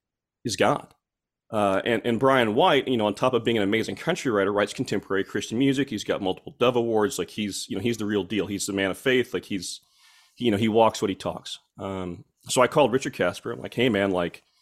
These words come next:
here's the way this veteran believes. I think that it needs to be Brian White on this song, right? Is there any chance he's gonna be in town?" And, uh, Richard said, "We'll see. I think the next day I got a text from Richard, like, 'Yeah, man, Brian's definitely gonna be there.'"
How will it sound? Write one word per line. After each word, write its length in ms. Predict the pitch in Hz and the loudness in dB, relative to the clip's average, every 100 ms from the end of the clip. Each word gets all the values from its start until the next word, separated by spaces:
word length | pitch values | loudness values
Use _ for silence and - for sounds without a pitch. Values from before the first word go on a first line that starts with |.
| _ _ | _ _
here's 280 | - 143 139 | 2 4 6
the 40 | |
way 140 | 139 127 | 4 4
this 140 | 127 | 2
veteran 280 | 117 117 117 | 2 2 2
believes. 540 | 101 98 123 120 95 - | 0 0 2 0 0 -4
I 120 | 98 | -6
think 320 | - 110 104 | -2 -4 0
that 160 | 98 104 | -2 -2
it 120 | 101 | -4
needs 360 | 104 101 110 - | -2 0 0 -2
to 120 | 135 | -6
be 420 | 110 92 92 - | -4 -4 -4 -8
Brian 380 | - 90 107 101 | -8 -2 -2 -2
White 200 | 90 92 | -2 -2
on 180 | - 98 | 0 0
this 180 | 98 - | 0 -2
song, 240 | 143 180 | -2 -2
right? 220 | 113 92 110 | -2 -4 -4
Is 140 | 101 | -4
there 80 | 113 | -4
any 100 | 107 | -2
chance 300 | - 95 - | -4 -6 -6
he's 120 | 104 | -10
gonna 140 | 101 | -8
be 100 | 95 | -8
in 120 | 87 - | -8 -6
town?" 340 | 143 117 165 - _ _ _ _ _ _ _ | -4 -4 -6 -16 _ _ _ _ _ _ _
And, 260 | 107 101 101 | 0 0 2
uh, 220 | 98 92 | 2 0
Richard 320 | 90 110 110 | -2 -6 -6
said, 420 | - - 104 101 - - | -4 -2 0 0 -2 -8
"We'll 180 | 120 | -4
see. 380 | 117 - - - _ _ _ _ _ - | -2 -2 -6 -10 _ _ _ _ _ -6
I 60 | 127 | -2
think 140 | 127 | 0
the 60 | 117 | 2
next 200 | 131 - | 2 2
day 160 | 120 | 4
I 100 | 107 | 4
got 160 | 107 101 | 4 2
a 120 | 92 | 2
text 320 | - 95 - | 0 -2 -2
from 120 | - | -6
Richard, 300 | 90 - 90 | -8 -8 -8
like, 140 | 87 - | -8 0
'Yeah, 180 | 123 104 | 2 4
man, 200 | 95 90 | 2 -2
Brian's 340 | 104 98 95 | 0 0 0
definitely 300 | - 107 92 | 0 0 -2
gonna 120 | 82 | -6
be 140 | 82 87 | -10 -12
there.'" 200 | - - | -14 -16